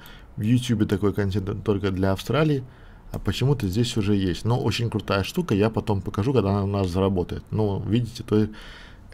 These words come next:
очень интересный, э, контент для популярных видео, корректировка ставок. Потом мы будем, м, р-, работать с этим. Идем дальше. То есть пока в России она, э, ну, вчера еще не работала. Может, сегодня заработала, но не знаю.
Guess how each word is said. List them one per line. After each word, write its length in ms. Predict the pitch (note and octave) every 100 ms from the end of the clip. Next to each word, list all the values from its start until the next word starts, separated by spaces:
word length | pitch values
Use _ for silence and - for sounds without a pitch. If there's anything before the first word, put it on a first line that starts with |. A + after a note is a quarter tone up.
| - -
очень 340 | A#2 - G2
интересный, 560 | F2+ G2 F#2+ - F#2+ -
э, 500 | A2+ - G2+ G2+ G#2 - - - -
контент 520 | G#2 G#2 - C#4 F3+
для 260 | - F#2+ G2+
популярных 580 | A2 G#2+ G#2 A2 G#2+ -
видео, 360 | A2+ G2 -
корректировка 580 | - - F#2 - G2 F#2
ставок. 380 | F2+ B2 A#2+ G#2+ - - - - -
Потом 260 | - - B2
мы 80 | G2+
будем, 340 | G2+ G#2 G2 - - - - -
м, 380 | - - A1 - - - - - - -
р-, 140 | A2 A2
работать 480 | G#2 G2+ F#2+ -
с 40 | -
этим. 220 | - - - -
Идем 320 | F#2 C#3+ C3+
дальше. 380 | G#2+ D#2+ - -
То 100 | G2+
есть 100 | -
пока 260 | G2 D#3
в 60 | A#2+
России 300 | F#2 - A#2+
она, 300 | F#2 G2 - - - - -
э, 300 | - G2+ G2 F2+ -
ну, 240 | A#2 G#2+ E2+ - - -
вчера 280 | - G#2
еще 200 | D3 -
не 60 | A2+
работала. 560 | A#2+ G#2 F2+ - - D2+
Может, 240 | F#2+ F#2 -
сегодня 240 | G2+ F#2
заработала, 420 | E2+ F#2 C3+ D3
но 140 | F2 G2+
не 80 | G#2
знаю. 260 | E2 -